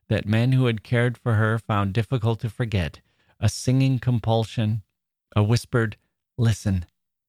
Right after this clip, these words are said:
a promise that she had done gay, exciting things just a while since, and that there were gay,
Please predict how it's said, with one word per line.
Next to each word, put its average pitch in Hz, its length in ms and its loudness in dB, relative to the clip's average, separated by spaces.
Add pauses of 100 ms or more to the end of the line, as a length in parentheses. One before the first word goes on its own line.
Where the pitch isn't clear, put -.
(160)
a 113 100 0
promise 123 560 0
that 110 200 -4
she 120 220 -4
had 117 180 -2
done 117 240 2
gay, 120 440 0
exciting 117 520 -2
things 113 420 0
just - 360 -4
a 113 60 -2
while 104 300 0
since, 92 480 -4 (320)
and 104 200 2
that 104 180 0
there 113 120 0
were 113 140 0
gay, 113 520 0